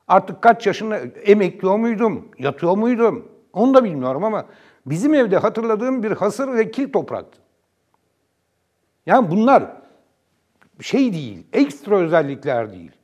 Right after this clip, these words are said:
Türkiye'de doğan, biz yaşlardaki hemen hemen herkes yoksul bir evde doğmuştur. Yamalı pantolon giymiştir. Cumhuriyet'in bize verdiği fırsatlar sayesinde okudum, mesleğim oldu, ailemin. Ben de öyle.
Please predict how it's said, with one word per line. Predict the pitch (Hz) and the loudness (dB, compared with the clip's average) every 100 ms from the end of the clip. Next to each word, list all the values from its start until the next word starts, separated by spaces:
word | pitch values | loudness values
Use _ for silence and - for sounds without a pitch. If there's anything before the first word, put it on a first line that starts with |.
| _ - | _ 2
Türkiye'de | 302 226 208 160 156 | 2 2 0 2 4
doğan, | 185 240 127 104 - _ _ _ - | 8 8 6 -4 -20 _ _ _ 0
biz | 285 262 | 2 4
yaşlardaki | 208 156 - 147 139 127 135 | 4 4 2 -2 -2 -6 -6
hemen | 160 202 | -4 -4
hemen | 226 247 | -2 2
herkes | 302 262 - 208 - - _ _ _ _ | 4 4 2 -4 -6 -20 _ _ _ _
yoksul | 220 320 - 294 226 | 4 4 2 -6 -2
bir | 156 | -2
evde | 117 113 101 | -2 -6 -10
doğmuştur. | 98 85 - _ - _ _ _ - | -10 -14 -20 _ -20 _ _ _ 2
Yamalı | 311 277 220 | 4 6 2
pantolon | 180 180 135 143 117 104 | 2 2 0 -6 -6 -10
giymiştir. | 92 90 - - _ _ _ _ _ _ _ _ _ | -16 -20 -20 -20 _ _ _ _ _ _ _ _ _
Cumhuriyet'in | 220 302 294 277 285 262 | 0 4 4 4 2 6
bize | 262 | 8
verdiği | 262 240 208 220 | 10 8 6 -4
fırsatlar | 226 190 226 233 233 | -4 0 0 4 4
sayesinde | 196 190 180 139 185 175 | 6 2 2 -2 -4 -2
okudum, | 170 202 233 247 | -2 -2 -2 2
mesleğim | 214 196 226 208 | 2 0 -2 -2
oldu, | 160 170 | -2 4
ailemin. | 233 185 175 165 123 135 | 6 6 4 -2 0 6
Ben | 285 262 | 6 6
de | |
öyle. | 190 113 104 | 2 0 -8